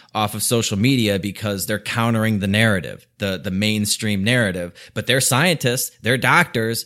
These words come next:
they know what they're talking about in theory. I mean, why don't we trust those <laughs> scientists? It's like, well, they, they don't, um, their science doesn't conform with our ideology and they're countering our narrative with their science. So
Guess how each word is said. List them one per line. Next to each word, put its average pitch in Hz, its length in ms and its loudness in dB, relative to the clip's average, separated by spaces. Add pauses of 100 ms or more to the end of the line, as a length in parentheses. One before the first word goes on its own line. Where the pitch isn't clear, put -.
(140)
they 110 120 2
know 139 100 2
what 143 140 -2
they're 139 100 -2
talking 143 440 -2
about 104 340 -2
in 98 160 -2
theory. 123 340 -4
I 82 40 -6
mean, 98 240 -4 (180)
why 104 160 2
don't 135 100 2
we 147 100 -2
trust 175 260 0
those 190 240 2
<laughs> - 20 2
scientists? 92 440 0
It's - 100 -12
like, 135 120 -8
well, 190 280 -6
they, 151 160 0
they 131 260 -8
don't, 127 240 -2
um, 104 380 -4 (340)
their 151 160 0
science 139 420 0
doesn't 110 540 -4
conform 110 440 -2
with 101 140 -2
our 104 160 0
ideology 85 840 -4
and 67 260 -12
they're 117 260 -4
countering 120 480 0
our 98 100 0
narrative 95 560 0
with 90 180 -10
their 104 180 2
science. 71 440 -6
So 87 280 -6